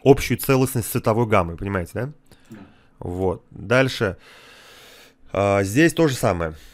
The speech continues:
Speaker 1: Сзади у вас заливка следующего блока. Уже идёт картинка и плюс наложение такого з-, розоватого затемнения. Это тоже здесь, фиолетовая шестерёнка, фон,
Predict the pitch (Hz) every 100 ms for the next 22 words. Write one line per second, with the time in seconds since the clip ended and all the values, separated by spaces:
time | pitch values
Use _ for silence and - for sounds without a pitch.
0 | - 95 95 151 135 143 - 107 120 131
1 | - 104 95 110 135 135 113 - 127 104
2 | - 92 92 92 - - _ - 101 123
3 | 127 127 127 113 - 160 156 110 - 135
4 | 120 110 107 120 131 120 101 - - 98
5 | - 120 110 95 101 - 78 90 113 113
6 | 113 104 113 110 104 104 - 113 101 90
7 | 85 92 98 123 127 101 90 90 95 120
8 | - 117 110 117 98 92 98 - 92 92
9 | 95 123 123 _ _ - 104 101 127